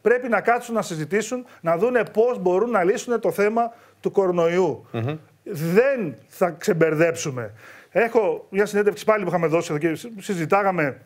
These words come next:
Speaker 1: τον Αύγουστο, που σας έλεγα θα φτάσουμε δέκα χιλιάδες κρούσματα και μου λέγανε, "Εύχομαι αυτή τη φορά να μην βγείτε, <laughs> να μην βγει αληθινά αυτό που λέτε", και το έχω κρατήσει. Φτάσαμε πενήντα χιλιάδες κρούσματα τη μέρα.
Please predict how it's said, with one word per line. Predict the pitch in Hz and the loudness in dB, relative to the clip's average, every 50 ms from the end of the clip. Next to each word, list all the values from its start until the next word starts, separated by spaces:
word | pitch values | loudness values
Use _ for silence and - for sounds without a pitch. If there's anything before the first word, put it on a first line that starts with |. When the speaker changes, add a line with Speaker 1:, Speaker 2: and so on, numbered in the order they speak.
| _ _ _ _ | _ _ _ _
Speaker 1:
τον | - - 170 175 | -6 -2 2 2
Αύγουστο, | 180 180 165 156 151 151 - 202 214 240 - - | 2 2 2 -2 -4 -4 -2 -2 -2 -2 -4 -8
που | - 165 | -8 -4
σας | 143 165 165 - | -4 -2 0 0
έλεγα | 214 226 233 233 | 0 2 2 0
θα | 220 202 | 0 -2
φτάσουμε | - - 233 233 - 233 208 | 0 0 0 0 0 -4 -2
δέκα | 196 233 220 226 | 0 0 0 -2
χιλιάδες | 220 226 220 226 220 208 - | -2 0 0 0 0 -2 -4
κρούσματα | - 240 196 180 151 143 | -6 -4 -2 -2 -2 -2
και | 135 156 | -4 -4
μου | 160 175 | -2 0
λέγανε, | 202 220 220 214 214 214 | 0 0 0 -2 -2 -2
"Εύχομαι | - 214 220 220 233 226 220 | 0 -2 0 0 0 0 0
αυτή | 214 208 240 | 0 -2 -2
τη | 220 208 | -6 -2
φορά | - 214 208 226 | 0 0 0 2
να | 233 233 220 | 2 0 0
μην | 220 240 240 208 170 151 - - - - - - - - | 0 0 0 0 -4 -6 -8 -12 -18 -18 -18 -20 -14 -8
βγείτε, | 156 156 147 165 170 156 - 139 123 113 - - - - - - | -4 -2 0 0 0 0 0 -2 -4 -4 -6 -10 -20 -20 -20 -14
<laughs> | - - 220 294 277 - 196 | -6 -4 -2 -2 0 0 0
να | 196 | 0
μην | 196 208 | 0 0
βγει | 208 202 220 | 0 2 2
αληθινά | 220 190 180 156 170 170 | 2 2 0 0 0 -2
αυτό | 165 143 175 160 | -2 0 0 -2
που | 135 156 | 0 2
λέτε", | 202 214 240 | 0 0 2
και | 220 | 0
το | 220 233 | 2 2
έχω | 226 226 | 2 2
κρατήσει. | 208 214 214 208 196 240 208 - - 135 - - - - _ - - - | 2 2 0 2 0 -2 -2 -2 -6 -12 -12 -14 -20 -20 _ -20 -14 -6
Φτάσαμε | - 208 208 202 240 233 226 | -2 -2 -2 0 0 -2 0
πενήντα | - 196 226 247 233 | 0 0 2 4 2
χιλιάδες | 196 - 165 160 147 139 135 127 | 2 2 2 0 0 0 0 -4
κρούσματα | - 165 143 123 127 120 120 113 104 110 - _ _ _ _ _ | -6 -6 -6 -4 -4 -6 -6 -8 -8 -10 -18 _ _ _ _ _
τη | - 196 | -4 0
μέρα. | 196 180 160 135 147 123 110 113 | 2 2 2 2 0 -4 -6 -12